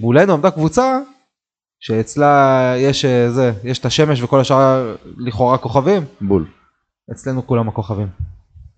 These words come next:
Speaker 1: אין
Speaker 2: יפה.
Speaker 1: שמש אצלנו.
Speaker 2: אה,
Speaker 1: וזה מה
Speaker 2: אוקיי.
Speaker 1: שיפה במכבי.
Speaker 2: יפה, אז, אה, אה, נראה לי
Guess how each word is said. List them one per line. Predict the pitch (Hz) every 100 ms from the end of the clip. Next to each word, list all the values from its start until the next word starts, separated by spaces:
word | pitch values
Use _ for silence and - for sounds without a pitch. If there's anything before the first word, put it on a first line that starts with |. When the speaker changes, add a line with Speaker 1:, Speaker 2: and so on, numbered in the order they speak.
| _ _ _ -
Speaker 1:
אין | 131
Speaker 2:
יפה. | 123
Speaker 1:
שמש | 113 104 98
אצלנו. | 104 110 98
Speaker 2:
אה, | 95 _ _ _ _ _ 107
Speaker 1:
וזה | 95
מה | 117
Speaker 2:
אוקיי. | 120
Speaker 1:
שיפה | 117
במכבי. | 113 107 117 101 95 - _ _ _ _ _ _ _ _ 101
Speaker 2:
יפה, | 104 160 190 - _
אז, | 101 98 87 101
אה, | 104 101 101 98 95 95 95 - _ _ _ _ _ _ 101
אה, | 92 90 92
נראה | 95
לי | 135